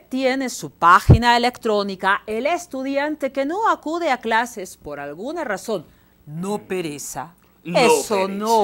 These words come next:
Speaker 1: ocurre
Speaker 2: jamás,
Speaker 1: en las
Speaker 2: jamás,
Speaker 1: escuelas.
Speaker 2: jamás, jamás.
Speaker 1: Los chicos y los papás no faltan por pereza.
Speaker 2: No, eso
Speaker 1: No.
Speaker 2: no sucede.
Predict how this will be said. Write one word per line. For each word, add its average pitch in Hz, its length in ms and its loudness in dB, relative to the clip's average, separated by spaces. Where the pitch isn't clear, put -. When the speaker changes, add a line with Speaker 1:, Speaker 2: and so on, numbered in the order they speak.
Speaker 1:
ocurre 214 760 4
Speaker 2:
jamás, 175 100 2
Speaker 1:
en 165 80 0
las 156 220 6
Speaker 2:
jamás, 151 200 -4
Speaker 1:
escuelas. 147 400 -4
Speaker 2:
jamás, - 80 -20
jamás. 160 200 -6
Speaker 1:
Los 392 240 -4
chicos 427 440 2
y 311 40 -2
los 220 180 0
papás 240 400 2
no 285 100 -2
faltan 285 680 2
por 262 400 0
pereza. 262 1000 -6
Speaker 2:
No, 113 400 -8
eso 135 280 -6
Speaker 1:
No. 156 80 -4
Speaker 2:
no 131 80 -10
sucede. 85 640 -16